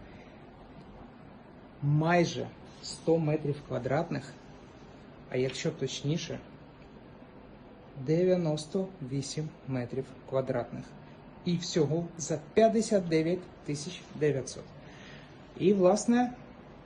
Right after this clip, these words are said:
зараз розповім про квартиру. Вітальню, думаю, розумієте, що це вона. Видно.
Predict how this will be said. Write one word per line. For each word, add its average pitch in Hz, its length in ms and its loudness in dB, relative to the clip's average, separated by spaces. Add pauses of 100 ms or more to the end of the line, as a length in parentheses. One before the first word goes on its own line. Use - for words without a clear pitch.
(360)
зараз 175 360 2
розповім 165 460 2
про 170 120 2
квартиру. 135 420 -2 (680)
Вітальню, 131 520 6 (140)
думаю, 127 500 2 (160)
розумієте, 127 500 -2
що - 160 -8
це - 140 -6
вона. 214 360 4 (680)
Видно. 156 520 2